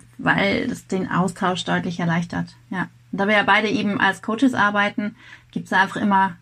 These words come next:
genug Fortbildungen, die man gemeinsam besuchen kann und genug Ges-, Gesprächsthemen,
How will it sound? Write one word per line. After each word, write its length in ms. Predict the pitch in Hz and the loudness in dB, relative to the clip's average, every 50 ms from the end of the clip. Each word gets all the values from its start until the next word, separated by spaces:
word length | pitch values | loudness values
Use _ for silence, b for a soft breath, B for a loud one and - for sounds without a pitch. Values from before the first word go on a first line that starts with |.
| _ - | _ -6
genug 280 | - 202 202 214 214 - | -2 0 0 0 -2 -2
Fortbildungen, 540 | - 214 214 214 - 208 196 202 202 196 | -2 -2 -2 0 -2 -2 0 0 0 0
die 60 | 190 190 | 0 0
man 160 | 190 190 185 | -2 -2 -2
gemeinsam 420 | 185 185 185 185 185 185 190 185 | -2 -2 -2 -2 -2 -2 -2 -4
besuchen 360 | 180 190 220 254 254 262 254 | 0 4 4 6 8 8 6
kann 280 | 247 - 196 196 190 - | 6 6 2 2 2 2
und 120 | 185 175 | -2 -2
genug 260 | - 185 185 190 180 - | -2 -4 -4 -4 -6 -8
Ges-, 120 | - - _ _ - | -16 -20 _ _ -12
Gesprächsthemen, 1040 | - - - - - 185 185 190 - - _ - - 190 - - 175 175 175 170 | -12 -12 -12 -10 -8 -6 -6 -6 -8 -14 _ -14 -8 -4 -2 0 0 0 0 -2